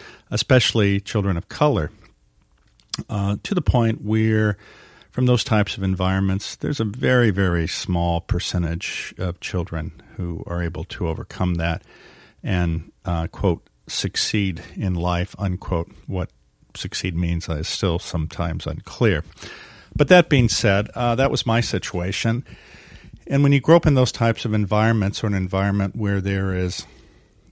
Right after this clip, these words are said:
uh, immense suffering, especially as a child, oftentimes you translate that reality into somehow you are responsible.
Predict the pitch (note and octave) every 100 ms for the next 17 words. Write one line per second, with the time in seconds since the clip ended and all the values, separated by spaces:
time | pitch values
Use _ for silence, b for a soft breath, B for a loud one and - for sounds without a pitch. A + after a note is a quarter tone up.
0 | - A2 F#2+ F#2 F#2 - - - - G2+
1 | G2+ - - D#3 - G2 F#2+ - G2 -
2 | F2 F2+ - - C#3+ B2+ A2 - G#2 G#2+
3 | G2 - G2+ F#2+ F#2 F#2 G2+ - - C3+
4 | C3 - G#2 F#2+ - _ _ _ G2 G2+
5 | G2+ - - F#2+ G#2 B2+ C3 A2+ G#2 G2
6 | G2 - - G2 - G#2+ G2+ G2+ F#2+ F#2
7 | b b b b b b b b - G#2
8 | G2 F#2+ F#2 F2+ - A2 G2+ - - A#1